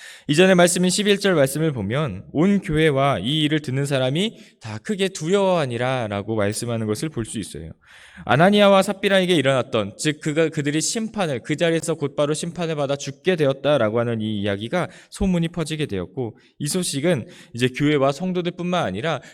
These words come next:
교회 밖에 믿음이 없는 자들 또한 크게 두려워할 정도로 굉장히 많은 사람들에게 충격적인 일이었던 것 같습니다. 그것으로 말미암아 흔들렸던 교회는 다시금 정체성을 붙들 수 있게 된 것이요. 왜? 하나님의 살아계심이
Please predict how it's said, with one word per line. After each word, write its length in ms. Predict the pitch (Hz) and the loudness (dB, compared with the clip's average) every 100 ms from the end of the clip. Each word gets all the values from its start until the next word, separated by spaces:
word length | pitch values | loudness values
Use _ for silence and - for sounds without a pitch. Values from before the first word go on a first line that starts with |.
| _ | _
교회 220 | 175 190 170 | 0 0 0
밖에 440 | 117 - 127 113 - _ | -4 -6 -6 -6 -14 _
믿음이 400 | 131 160 208 208 | -4 -2 -2 0
없는 300 | 170 127 175 | 0 0 -2
자들 280 | 151 120 143 | -4 -4 -6
또한 400 | 151 139 151 196 - - | -2 0 0 -2 -8 -20
크게 360 | - - 214 208 | -12 -10 -4 -4
두려워할 460 | 208 143 147 147 147 | -4 -4 -2 -2 -4
정도로 520 | 139 123 120 170 214 - | -6 -8 -4 -4 -6 -10
굉장히 440 | - 123 120 123 139 | -10 -8 -4 -4 -4
많은 260 | 107 131 | -4 -4
사람들에게 500 | 156 170 160 143 135 | -4 -4 -4 -4 -6
충격적인 720 | 151 - 214 220 - 175 175 123 | -6 -6 -6 -6 -4 -4 -2 -2
일이었던 460 | 107 117 - 107 | -4 -4 -4 -6
것 120 | 110 | -6
같습니다. 600 | 110 104 - 92 82 85 - _ - - - - _ | -8 -10 -10 -10 -10 -14 -16 _ -20 -20 -20 -20 _
그것으로 400 | 165 208 208 220 | 4 4 6 6
말미암아 440 | 196 180 196 190 190 | 8 6 6 6 4
흔들렸던 560 | 220 214 208 208 202 | 2 0 -2 -2 -2
교회는 320 | 165 156 165 | 0 2 2
다시금 380 | 165 139 170 175 | 0 -2 0 -2
정체성을 540 | 170 135 190 196 202 180 | -2 -4 -4 -4 -4 -4
붙들 260 | 131 - | -6 -10
수 160 | 151 143 | -8 -8
있게 200 | 123 143 | -4 -4
된 200 | 127 110 | -4 -4
것이요. 500 | 120 - 117 104 98 | -4 -4 -6 -4 -2
왜? 280 | 135 180 196 - _ | -2 -2 -4 -16 _
하나님의 640 | - 170 147 117 156 196 _ _ | -8 -6 -6 -6 -6 -8 _ _
살아계심이 840 | - 196 190 170 - 127 175 220 | -14 -10 -8 -8 -8 -8 -8 -10